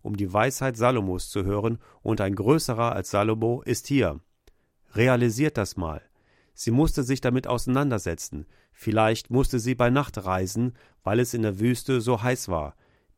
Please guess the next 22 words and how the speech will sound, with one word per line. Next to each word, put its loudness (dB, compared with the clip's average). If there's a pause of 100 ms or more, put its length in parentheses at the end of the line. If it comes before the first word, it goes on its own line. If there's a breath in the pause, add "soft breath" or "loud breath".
(140)
Die -2
direkte 0
Sonneneinstrahlung 0
in -2
der 0
Sahara-Wüste -2 (300 soft breath)
würde 4
dafür 0
sorgen, 2
dass -4
deine 0
Haut 2
sich -6
abschälen -2
würde, 0 (440 soft breath)
deshalb 0
musste 0
sie -4
vielleicht -2
bei 0
Nacht 0
reisen. -4